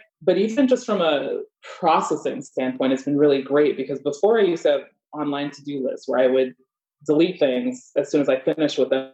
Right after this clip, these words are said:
And at the end of the day, I'd be left with all the things I didn't do. And that <laughs> would make me feel awful. Like I, like, I could have four things on the list that I didn't get to, but I would forget about the fifteen things that I did do that were not on the list. And so since I started bullet journaling, I've been able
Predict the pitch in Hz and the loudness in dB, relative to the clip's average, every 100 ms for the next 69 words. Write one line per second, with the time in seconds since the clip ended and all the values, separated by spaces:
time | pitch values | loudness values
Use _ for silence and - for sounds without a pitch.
0 | - 127 127 135 135 131 139 147 135 131 | -4 -2 0 0 0 0 2 2 2 -2
1 | 135 131 127 - 131 - 139 139 147 139 | -2 -2 -2 -4 -6 -2 -4 -4 -6 -2
2 | 247 135 185 240 285 302 _ - 156 - | -2 -2 2 2 2 -2 _ -6 -2 0
3 | - - - - - 202 - - - - | 0 -4 -8 -12 -2 -2 -2 -14 -18 -6
4 | 185 185 214 208 175 156 - 285 240 175 | -4 -2 0 2 2 0 -2 -2 -2 -4
5 | 156 - 160 151 156 160 175 160 - - | -6 -8 -10 -12 -14 -12 -6 -6 -6 -2
6 | 170 175 170 175 165 156 156 160 147 147 | -2 0 -2 -2 0 0 0 0 -2 -2
7 | 147 139 143 - 202 208 196 147 139 139 | -4 -4 -6 -4 -2 0 2 0 0 -6
8 | 147 - 147 143 - - - - - - | -6 -8 -2 0 0 -4 -8 -6 -6 -6
9 | - 160 180 185 214 240 247 247 _ _ | -6 -2 0 2 2 2 2 0 _ _
10 | _ - 156 147 147 175 175 262 269 160 | _ -2 0 0 0 0 0 0 0 2
11 | 147 147 143 175 202 208 220 226 - 156 | 0 -2 -4 -4 -2 -2 -2 -2 -2 -4
12 | 156 147 143 139 139 _ _ _ _ - | 2 2 4 0 -4 _ _ _ _ -6
13 | 185 180 185 165 160 180 - 156 147 143 | -2 2 2 2 2 2 0 -4 -4 -4
14 | 139 139 143 147 151 | -4 -4 -4 -4 -4